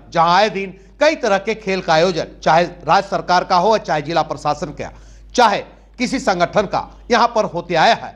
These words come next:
पिछले दिनों यहां पर भवन निर्माण को लेकर फील्ड में खुदाई की गई है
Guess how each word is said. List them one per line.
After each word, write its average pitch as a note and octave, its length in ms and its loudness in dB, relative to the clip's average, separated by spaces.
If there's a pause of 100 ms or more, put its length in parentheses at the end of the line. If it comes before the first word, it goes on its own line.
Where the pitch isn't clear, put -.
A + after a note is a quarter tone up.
(300)
पिछले D#3 280 -6
दिनों F#3 260 0
यहां E3+ 180 2
पर E3+ 280 -4 (920)
भवन C#4 300 2
निर्माण G3+ 340 -2
को G3 120 -6
लेकर G#3 300 -4 (640)
फील्ड B3+ 180 4
में G3+ 200 -2
खुदाई A#3 280 2
की D#3+ 180 -8
गई D3 160 -6
है G#2+ 200 -14